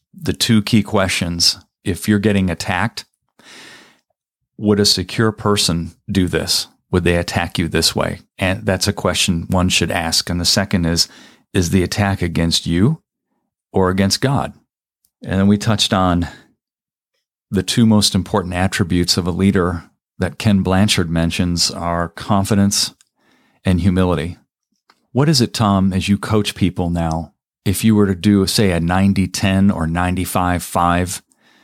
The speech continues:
what are the top ninety-five percent of the challenges that you tend to encounter in your coaching these days?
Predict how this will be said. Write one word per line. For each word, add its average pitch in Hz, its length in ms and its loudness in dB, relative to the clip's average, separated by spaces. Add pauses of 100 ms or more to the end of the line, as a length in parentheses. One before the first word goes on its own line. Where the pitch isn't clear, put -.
(220)
what 117 200 2
are 156 40 0
the 104 120 0
top - 560 -4 (480)
ninety-five 92 800 0
percent 87 520 0 (440)
of 87 240 -2
the 87 80 -2
challenges 87 880 0 (240)
that 92 140 2
you 98 160 0
tend 98 280 2
to 90 80 0
encounter 87 680 -2 (180)
in 101 120 4
your 85 160 2
coaching 87 440 -2
these 78 200 -2
days? 78 300 -2